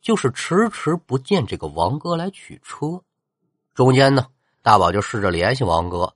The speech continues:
但是啊，电话不通，短信不回，是怎么也联系不上。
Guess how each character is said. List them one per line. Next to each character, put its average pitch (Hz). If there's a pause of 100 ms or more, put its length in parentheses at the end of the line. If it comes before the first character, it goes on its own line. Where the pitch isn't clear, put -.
(300)
但 85
是 80
啊， 69 (400)
电 147
话 135
不 107
通， 139
短 80
信 92
不 85
回， 87
是 80
怎 82
么 80
也 82
联 78
系 -
不 78
上。 147